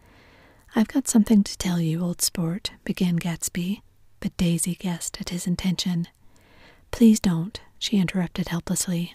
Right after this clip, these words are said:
"Please, let's all go home. Why don't we all go home?" "That's a good idea." I got up. "Come on, Tom.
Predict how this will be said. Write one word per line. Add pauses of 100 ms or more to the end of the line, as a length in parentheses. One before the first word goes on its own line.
"Please,
let's
all
go
home. (460)
Why
don't
we
all
go
home?" (920)
"That's
a
good
idea." (360)
I
got
up. (640)
"Come
on,
Tom.